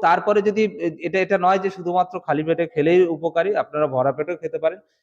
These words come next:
এবং সেক্ষেত্রেও যদি দেখা গেছে যে ওই একইভাবে অ্যালিসিনটা যাতে বেশি রকম হয়। আর একটা জিনিস হচ্ছে খুব গুরুত্বপূর্ণ, সেটা হচ্ছে কোন ধরনের রসুন খাওয়াটা সব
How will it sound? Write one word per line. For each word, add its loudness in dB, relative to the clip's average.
এবং 0
সেক্ষেত্রেও 2
যদি 4
দেখা 0
গেছে -2
যে 2
ওই 4
একইভাবে 2
অ্যালিসিনটা 0
যাতে -2
বেশি -6
রকম 0
হয়। 2
আর 0
একটা 2
জিনিস 2
হচ্ছে 0
খুব -2
গুরুত্বপূর্ণ, -2
সেটা -12
হচ্ছে -12
কোন -6
ধরনের -2
রসুন 0
খাওয়াটা 0
সব -8